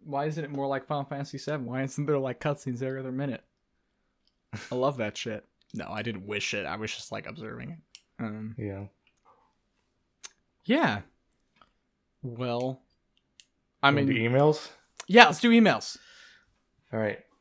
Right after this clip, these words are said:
Speaker 2: If you wanna submit an email to the podcast, it's the safe room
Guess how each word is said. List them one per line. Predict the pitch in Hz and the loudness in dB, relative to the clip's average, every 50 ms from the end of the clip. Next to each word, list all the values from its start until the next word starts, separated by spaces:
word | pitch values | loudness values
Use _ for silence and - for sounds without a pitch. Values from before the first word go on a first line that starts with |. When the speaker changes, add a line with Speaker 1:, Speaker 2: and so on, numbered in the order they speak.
| _ - | _ -2
Speaker 2:
If | - - | 2 6
you | 147 165 | 6 8
wanna | 165 175 175 165 165 156 | 10 10 12 12 12 10
submit | - - 165 160 160 151 - | 8 6 6 8 8 8 8
an | 139 135 | 8 6
email | 139 147 147 139 127 117 113 104 98 104 | 6 4 6 6 6 8 8 6 6 4
to | - - - 117 | 2 0 -2 -2
the | 107 | 0
podcast, | - - 123 123 127 123 - 110 92 87 95 - - - - - - _ _ _ _ - | 4 6 6 6 6 4 2 0 0 0 -4 -10 -18 -20 -20 -20 -20 _ _ _ _ -20
it's | - - - _ | -20 -20 -6 _
the | - 110 98 | 0 0 0
safe | - - - - 156 151 156 151 - - - | 0 0 2 6 6 6 6 4 2 0 0
room | 131 123 117 110 107 104 104 104 | 2 4 4 4 2 0 -2 -4